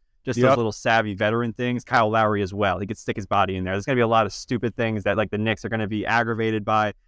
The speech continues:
Speaker 1: They could take a game in M S G, but I think that the Knicks are, like, they're always been a better road team.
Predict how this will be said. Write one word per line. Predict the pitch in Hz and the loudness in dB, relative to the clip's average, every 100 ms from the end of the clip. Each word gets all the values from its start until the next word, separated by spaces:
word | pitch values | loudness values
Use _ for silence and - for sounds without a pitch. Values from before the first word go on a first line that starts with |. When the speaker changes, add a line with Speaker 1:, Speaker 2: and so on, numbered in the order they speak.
| _ | _
Speaker 1:
They | 151 | -4
could | 131 | -2
take | 131 | -2
a | 107 | -2
game | 113 107 | -2 -2
in | |
M | 110 | -2
S | 107 | -4
G, | - 113 | -6 -6
but | 104 | 0
I | 175 202 | 2 2
think | 196 | -2
that | 160 135 | -4 -4
the | - | -2
Knicks | 220 | -2
are, | 208 135 - | -2 -2 -4
like, | 127 104 | -8 -6
they're | 165 180 | -2 -2
always | 160 180 170 131 | 0 0 0 -2
been | 143 151 | -4 -4
a | 117 | -2
better | 120 117 | 0 0
road | 104 110 107 | 0 -2 -4
team. | - 73 | -10 -16